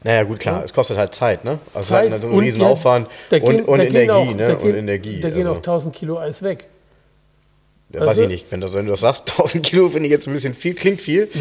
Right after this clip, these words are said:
Speaker 2: Nee,
Speaker 1: aber was auch
Speaker 2: also
Speaker 1: immer.
Speaker 2: gehen
Speaker 1: Also,
Speaker 2: tausend
Speaker 1: ja,
Speaker 2: Kilo Eis
Speaker 1: ja,
Speaker 2: gehen da
Speaker 1: ja,
Speaker 2: weg
Speaker 1: ja.
Speaker 2: und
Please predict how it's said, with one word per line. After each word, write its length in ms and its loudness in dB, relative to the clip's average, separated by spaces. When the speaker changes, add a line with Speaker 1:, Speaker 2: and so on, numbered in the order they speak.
Speaker 2:
Nee, 160 4
Speaker 1:
aber 180 4
was 140 4
auch 40 0
Speaker 2:
also 120 2
Speaker 1:
immer. 100 2
Speaker 2:
gehen 200 4
Speaker 1:
Also, 160 0
Speaker 2:
tausend 240 2
Speaker 1:
ja, 140 4
Speaker 2:
Kilo 120 6
Eis 200 0
Speaker 1:
ja, 60 -2
Speaker 2:
gehen 120 0
da 100 6
Speaker 1:
ja, 60 0
Speaker 2:
weg 200 -2
Speaker 1:
ja. 120 -16
Speaker 2:
und 220 -4